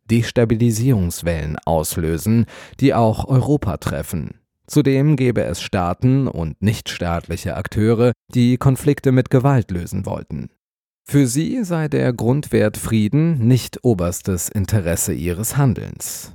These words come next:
Mit der Renaissance der Realpolitik komme die deutsche Idealpolitik an ihre Grenzen. Wilfried von Bredow hebt einen Aspekt hervor, der oftmals nicht berücksichtigt wird.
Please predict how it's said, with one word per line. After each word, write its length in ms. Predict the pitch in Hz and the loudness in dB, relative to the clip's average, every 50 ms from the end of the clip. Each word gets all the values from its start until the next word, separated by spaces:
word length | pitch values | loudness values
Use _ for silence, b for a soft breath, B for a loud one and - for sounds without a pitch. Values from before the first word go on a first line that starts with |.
| - - - | -20 -14 -10
Mit 340 | - 64 - - - - 69 | -10 -8 -8 -8 -10 -6 -6
der 120 | 69 73 | -4 -4
Renaissance 640 | 80 80 80 82 - - 113 135 151 156 143 - - | -2 -2 -2 -2 0 2 2 2 2 2 0 -2 -4
der 300 | 87 73 67 60 58 62 | -4 -6 -6 -6 -10 -12
Realpolitik 1300 | 64 52 55 60 82 110 110 101 - - 113 110 101 110 104 - - 113 120 113 - - - - - | -12 -10 -6 -2 0 0 0 0 0 2 2 2 2 0 -2 0 0 0 0 0 -2 -8 -14 -12 -4
komme 280 | - - 156 156 175 170 | 0 2 2 2 2 0
die 160 | - 135 131 | 0 -2 -2
deutsche 640 | 110 117 101 113 131 - - - - 147 143 143 139 - | 0 0 0 0 0 -2 -4 -4 -2 -2 0 0 -2 -2
Idealpolitik 1400 | 107 104 82 78 78 69 76 - 117 127 - - 143 131 127 131 123 - - 131 127 131 123 - - - - - | -2 -4 -4 -4 -4 -2 -2 0 0 0 0 0 0 2 2 2 -2 -2 -2 0 0 0 -2 -4 -8 -12 -8 -2
an 160 | 131 135 135 | 0 0 0
ihre 320 | - 120 123 123 131 143 | 0 -2 -4 -2 -4 -4
Grenzen. 600 | 135 143 135 135 117 98 - - 98 92 82 69 - _ _ _ _ _ _ _ - | 0 2 4 4 4 4 0 -2 -4 -4 -4 -4 -8 _ _ _ _ _ _ _ 0
Wilfried 440 | 104 135 131 107 - 135 131 - - | 2 2 2 2 0 -2 -2 -2 0
von 180 | 113 101 95 | 0 -2 0
Bredow 340 | 92 98 110 113 120 120 107 | 0 0 0 2 4 2 2
hebt 280 | 95 104 - - - 107 | 2 0 -2 -4 -4 -2
einen 260 | 117 131 135 117 - | 0 2 2 2 0
Aspekt 460 | - 95 - - - 101 - - - | -2 -6 -8 -6 -6 -6 -6 -2 -2
hervor, 400 | 113 101 - - 120 120 120 120 | -4 -2 0 2 2 4 4 2
der 180 | - 107 - - | 0 -2 -4 -4
oftmals 580 | 127 127 - - 131 123 127 123 - - - | -6 -6 -4 -2 -2 0 0 -2 -4 -4 -2
nicht 340 | 117 120 123 107 - - - | 2 2 2 2 -2 -6 -4
berücksichtigt 760 | 113 110 110 135 131 - - - 78 - - 98 87 - - | -2 -2 -2 -2 -6 -6 -8 -10 -10 -8 -8 -8 -8 -8 -4
wird. 300 | 95 95 95 92 - - | -2 -2 -2 -2 -2 -6